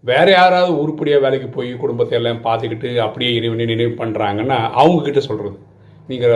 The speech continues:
கஷ்டப்பட்டுலாம் வேலை பண்ண வேண்டாம், நீங்க உங்க எனர்ஜி இதுல வேஸ்ட் பண்ணாதீங்க, பரமாத்மா நினைவு பண்றதுலயும், வாணி படிக்கிறதுலயும், ஸ்ரீமத்தை ஃபாலோ பண்றது, சேவை பண்றதுலயும் கான்சென்ட்ரேட் பண்ணுங்க. இந்த மாதிரி வேலையெல்லாம் போயிட்டு கார் வாங்கி, ஃப்ளாட் வாங்கி என்ன பண்ண போறீங்க, எல்லாம் விநாசம் ஆக போகுதுன்னு" சொல்லிட்டு போயிட்டு இருக்கவங்களையும்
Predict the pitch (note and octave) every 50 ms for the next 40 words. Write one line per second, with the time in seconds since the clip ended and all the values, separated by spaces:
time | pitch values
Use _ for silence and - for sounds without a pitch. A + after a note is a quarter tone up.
0 | A2+ G#2+ G#2 G#2 G2 A2 A2+ - A2 A2 A2+ G#2+ A#2 A2+ A2 G#2+ G#2+ G#2 G#2 G#2+
1 | - G#2+ G2+ G2 G2 F#2+ F#2+ F#2+ G2 G2+ G2+ G2+ G2 F#2+ F#2+ G2 G#2 G#2+ G#2+ G#2
2 | G2+ G2+ F#2+ F#2 F#2 F#2+ - - - - - - - - - - - A#2+ A2+ A#2+
3 | A#2 B2 B2 A#2+ A#2 A2+ B2 B2+ A#2 A2+ A2+ A2 - - G#2+ G#2 G2 G2+ G2+ G2+
4 | G2+ G#2 G#2+ G#2+ - - A#2+ B2 B2 A#2 A#2 A#2 A2 A#2 A#2+ C3 C3+ C3+ - B2+
5 | A2 G#2 G#2 G2+ A2 A2+ A#2 A#2+ A2 G#2+ A#2 B2 B2 A#2+ B2 A2+ A2+ G#2+ A2+ G#2
6 | G2+ G#2+ A2 A2 A2+ B2+ C3 - - _ _ _ _ - - - C#3 B2+ B2 A2
7 | A#2+ A#2 - B2+ - A#2+ - A2+ G#2+ G#2+ A2+ A#2+ A#2+ C3 C3 C3+ B2+ A#2 - A#2+
8 | G#2+ G#2 A2 A2 A2 - A#2 A2 G#2+ A2+ G#2 G#2+ G2+ G2+ G2+ G2+ G2 G2 G2 F#2+
9 | G2 G2+ G2 F#2+ - - - _ _ _ _ _ _ _ _ _ _ _ _ _
10 | _ - C3 C3+ C3+ C3+ C3 B2 A2+ A2 A2 G#2+ G#2 A2 A#2 A#2+ A#2+ A2+ A2+ A#2
11 | A#2 - - A2+ A2 - A2 G#2+ - A2+ A2+ A2+ A2 G#2+ G#2+ G#2+ G#2+ A2 A#2 A2
12 | - A2 A2 A2+ - A2 G#2+ G#2+ G#2+ G#2 A#2 A#2+ A#2 A#2 A2 G#2+ G2+ - G#2+ G2+
13 | G2+ G2 G#2 G2+ G2+ G#2 A2+ A#2 A2+ A2+ A2+ A2+ A2 - A2+ G#2 G#2 G2+ - G#2+
14 | G#2 A2 A2 G#2+ A2+ G#2 G2 - - - - - C3+ C3+ C#3+ D#3 E3+ E3 - D#3
15 | C#3+ C#3 C3 A#2+ A2+ A2 A2 A#2+ D#3 F#3+ G#3 -